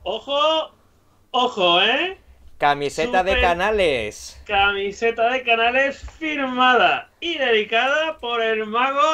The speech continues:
Speaker 1: del, con el diez a la espalda, ¿eh? <laughs>
Speaker 2: Firmada por Curro Pichi, ¿eh? Grande la camiseta.
Speaker 1: <laughs>
Speaker 2: Oye,
Speaker 1: Firmada
Speaker 2: Tintero.
Speaker 1: por,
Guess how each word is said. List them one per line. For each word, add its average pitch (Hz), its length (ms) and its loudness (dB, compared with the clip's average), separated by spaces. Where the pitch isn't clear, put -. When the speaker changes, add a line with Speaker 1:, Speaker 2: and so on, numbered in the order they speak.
Speaker 1:
del, 233 400 -2
con 254 180 0
el 247 180 -2
diez 233 260 -2
a 226 60 -2
la 220 100 0
espalda, 165 520 0
¿eh? 262 300 -8
<laughs> - 40 -20
Speaker 2:
Firmada 156 520 2
por 196 180 0
Curro - 300 -2
Pichi, - 380 -4
¿eh? 190 120 -2
Grande 220 800 -2
la 170 200 0
camiseta. 453 680 -4
Speaker 1:
<laughs> 359 580 -8
Speaker 2:
Oye, 160 300 0
Speaker 1:
Firmada 185 240 -4
Speaker 2:
Tintero. 170 340 0
Speaker 1:
por, 104 140 -10